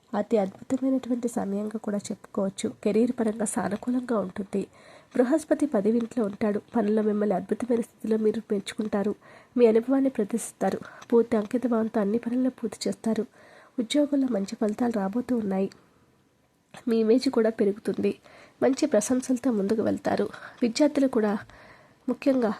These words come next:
ఏ పని చేసినా ఆ పనిలో మీదే అవుతుంది. ఏకాగ్రతతో ముందుకు అడుగులు వేస్తారు. ఏ పని చేసినా మీదే పైచేయి అవుతుంది. కుటుంబానికి కూడా అనుకూలంగా ఉంటుంది. శుక్రుడు, శుక్రుడు కేతువుతో కలిసి రెండవ ఇంట్లో ఉంటాడు.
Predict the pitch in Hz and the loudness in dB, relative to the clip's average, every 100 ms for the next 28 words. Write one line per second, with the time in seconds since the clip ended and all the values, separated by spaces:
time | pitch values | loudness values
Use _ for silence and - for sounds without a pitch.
0 | - 233 262 285 269 240 - 233 233 202 | 4 4 6 2 0 -2 0 0 2 2
1 | 214 220 208 240 208 202 233 214 214 - | 2 2 0 0 0 0 -2 0 -2 -6
2 | - - 220 220 226 208 214 - 220 214 | -10 -2 0 2 0 0 0 0 0 0
3 | 214 202 202 214 202 202 - 202 202 - | 0 -2 -2 0 -2 -2 -2 -2 -2 -6
4 | - - - - 247 269 302 302 285 269 | -16 -20 -10 2 4 4 2 2 0 0
5 | 262 226 202 226 - 202 - 220 196 196 | 0 2 2 0 -2 -4 0 2 2 0
6 | - 202 196 - - - 226 269 262 240 | -4 -2 -4 -6 -12 -4 -2 2 2 0
7 | 240 - 208 196 - 214 214 254 262 240 | -2 -2 -2 -2 -2 0 0 2 0 2
8 | 233 196 202 208 208 - - - - - | 0 0 -2 -2 -2 -4 -20 -20 -20 -2
9 | 269 262 302 294 285 _ _ - - - | -2 0 2 2 2 _ _ -12 -6 -2
10 | 254 269 - 196 233 226 247 190 202 220 | 0 0 0 0 0 -2 0 0 0 0
11 | 202 - - - _ 226 208 254 269 254 | 0 -4 -16 -20 _ 0 2 4 2 0
12 | 254 202 196 214 202 | 0 0 0 -2 -2